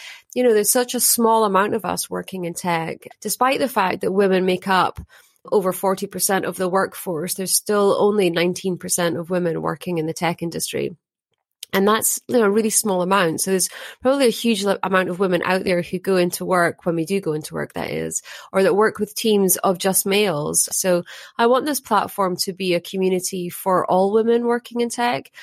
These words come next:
So instead of being the competition, let's be each other's supporters and let's seek an equitable future. So the mission of the Female Founder Squad is to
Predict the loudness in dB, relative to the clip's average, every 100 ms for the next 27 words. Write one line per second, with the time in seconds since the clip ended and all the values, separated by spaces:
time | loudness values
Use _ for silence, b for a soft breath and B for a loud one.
0 | B B B 0 4 6 6 4 0 2
1 | 2 4 4 2 -2 -12 -18 -2 0 2
2 | 0 -4 -6 -6 -6 -6 -4 -4 -4 -4
3 | -4 -6 -6 -6 -8 -8 -6 -6 -6 -6
4 | -6 -4 -4 -4 -6 -10 B B B 2
5 | 4 2 0 -4 -2 0 0 -4 -8 -8
6 | -2 -2 -4 -10 -12 -10 -10 -10 -10 -10
7 | -8 -10 -12 B B B B B _ -8
8 | 0 2 4 2 2 2 2 2 0 2
9 | 2 2 -4 -2 0 0 0 -2 -2 -4
10 | -4 -2 0 -2 -6 b b b b 2
11 | 2 2 0 -2 -6 -4 -2 -4 -4 -4
12 | -4 -6